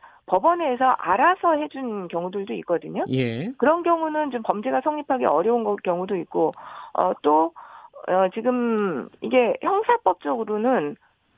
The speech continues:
Speaker 1: 어, 지금의 김영란법이나 그런 부분은 모르겠지만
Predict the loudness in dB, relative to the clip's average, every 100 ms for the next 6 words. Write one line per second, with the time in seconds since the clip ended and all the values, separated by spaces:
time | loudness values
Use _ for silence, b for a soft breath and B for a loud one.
0 | _ -2 2 2 0 -4 0 -2 0 2
1 | 4 4 4 4 4 4 4 4 4 0
2 | 0 -2 0 0 0 -2 -4 -4 -4 -4
3 | -4 -6 -6 -2 -2